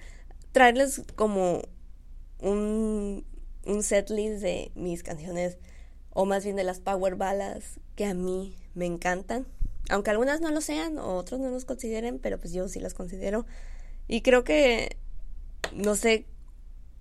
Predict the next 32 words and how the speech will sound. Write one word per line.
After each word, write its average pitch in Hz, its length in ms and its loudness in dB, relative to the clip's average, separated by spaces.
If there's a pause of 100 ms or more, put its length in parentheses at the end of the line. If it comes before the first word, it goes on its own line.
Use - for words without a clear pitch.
(800)
cuándo 208 520 4
voy 180 220 4
a 190 40 2
actualizar. 196 640 -4 (1400)
Creo 208 120 0
que 262 80 -2
esto 269 140 4
es 269 60 4
lo 208 180 2
más 190 320 0 (240)
rápido 208 320 4
que - 80 -2
he 170 40 2
actualizado, 180 600 -4 (920)
pero 254 440 6 (600)
trataré 202 600 4
de 226 160 10
no 202 120 6
ausentarme 214 760 2 (100)
otros 202 380 6
cinco 220 360 -2
o - 20 -4
seis 196 260 -2
meses, 202 600 -2 (160)
pero 175 400 4
pues - 500 -8 (760)
vamos 403 360 4
a 339 60 6
buscar 277 280 0
tiempo 262 240 0
para 202 280 -2
todo - 340 2